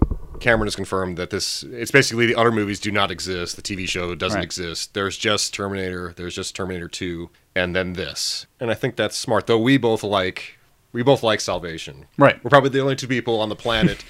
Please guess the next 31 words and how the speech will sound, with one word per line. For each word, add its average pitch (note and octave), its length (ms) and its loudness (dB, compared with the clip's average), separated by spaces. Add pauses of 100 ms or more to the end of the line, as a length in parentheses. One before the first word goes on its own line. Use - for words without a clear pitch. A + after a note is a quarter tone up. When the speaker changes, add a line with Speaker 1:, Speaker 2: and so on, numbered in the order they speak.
Speaker 1:
in D#3+ 100 2
the A#2+ 80 -2
same C3+ 300 4
room A#2+ 260 4
Speaker 2:
<laughs> - 360 6 (420)
Speaker 1:
that A#2+ 120 8
think C3 140 6
that's A#2 200 6
actually G#2+ 240 2
an G2 80 2
okay G#2 360 0
movie. A2+ 100 8
Speaker 2:
If D#3 100 8
you're D3 140 12
looking C#3+ 340 8
for F3+ 220 2
us, - 240 2
we're C3 160 8
right F#3 240 10
here. A2 280 0
Speaker 1:
Yeah. A2+ 300 6
Speaker 2:
We're C#3 160 12
literally C#3+ 460 8
the B2+ 140 4
two G2+ 480 4 (100)
that A2+ 220 4
have G#2+ 180 2
liked G#2 280 2
Salvation. F#2 800 -4 (520)
I F3 80 12
think E3 260 0